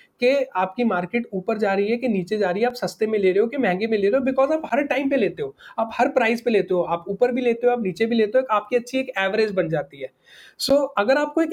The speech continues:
average, अ, अ, आपको पता है कि asset में एक average return कुत-, कितना निकल के आता है हिस्टोरिकली और उसके क्या reasons हैं, उस पे भी बात की जा सकती है कि क्यों इतना निकल के आता है।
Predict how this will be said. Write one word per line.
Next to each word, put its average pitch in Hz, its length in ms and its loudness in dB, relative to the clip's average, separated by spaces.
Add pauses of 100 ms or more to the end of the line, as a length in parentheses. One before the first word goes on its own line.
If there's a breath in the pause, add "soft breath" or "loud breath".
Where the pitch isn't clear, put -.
(100)
average, 220 720 0
अ, 202 40 4
अ, 180 800 4
आपको 175 400 -2
पता 208 180 -2
है 220 60 -2
कि 226 100 -2
asset 196 300 0
में 220 120 0
एक 220 60 0
average 190 340 2
return 190 320 0
कुत-, 196 260 -6
कितना 208 260 0
निकल 190 240 2
के 190 100 -2
आता 160 200 -2
है 185 60 4
हिस्टोरिकली 175 560 0
और 196 120 2
उसके 202 200 -2
क्या 277 180 2
reasons 240 500 2
हैं, 285 80 4
उस 233 260 -2
पे 240 60 4
भी 240 100 -2
बात 196 260 -2
की 220 80 -2
जा 190 120 2
सकती 160 260 -12
है 202 100 -8
कि 196 60 -12
क्यों 277 200 0
इतना 208 200 -4
निकल 170 240 -2
के 156 100 -4
आता 127 200 -10
है। - 60 -18